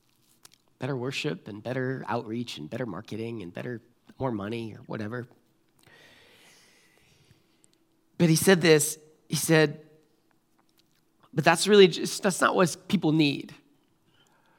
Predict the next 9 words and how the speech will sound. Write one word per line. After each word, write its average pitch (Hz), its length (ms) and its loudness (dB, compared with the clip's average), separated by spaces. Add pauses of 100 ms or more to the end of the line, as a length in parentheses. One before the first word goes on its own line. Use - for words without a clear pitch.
(360)
What 156 200 0
people 226 280 4
want 190 220 8
from 170 140 -2
church 147 300 -4
is, 135 160 -6 (160)
is 127 160 -4
just - 280 -8
God. 80 280 -6